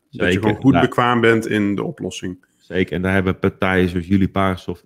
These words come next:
Speaker 2: echt een heel belangrijk aandeel in. Zorg ervoor dat de mensen getraind zijn en up to speed zijn met, met, eh,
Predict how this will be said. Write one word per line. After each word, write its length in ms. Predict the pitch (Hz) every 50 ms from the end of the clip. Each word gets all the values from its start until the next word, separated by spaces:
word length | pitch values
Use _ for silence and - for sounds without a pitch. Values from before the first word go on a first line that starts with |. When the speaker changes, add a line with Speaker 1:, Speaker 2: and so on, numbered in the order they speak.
| _ _
Speaker 2:
echt 240 | - 87 - -
een 60 | - 101
heel 140 | 92 85
belangrijk 440 | 85 87 87 87 87 85 87 85 82
aandeel 760 | 69 87 92 98 98 92 80 76 82 71 67 78 80 - _ _
in. 280 | _ 76 78 82 87 _ _ _ _ _ _ _ _ _ _
Zorg 380 | _ _ - 98 98 98 92 -
ervoor 480 | - 90 - - 82 82 85 85 82 76
dat 180 | 85 82 -
de 80 | - 80 78
mensen 260 | 82 85 82 - _
getraind 500 | _ - _ _ - 87 90 87 87 _
zijn 340 | - - 76 73 71 67 _ _
en 240 | _ 76 78 76 _ _
up 160 | - 87 _ _ _
to 100 | _ _
speed 480 | _ _ _ _ 92 92 95 95 _
zijn 400 | _ - 78 76 78 78 71 65 _
met, 240 | 80 82 78 73 _ _
met, 260 | _ 80 80 73 76 _ _ _
eh, 80 | 82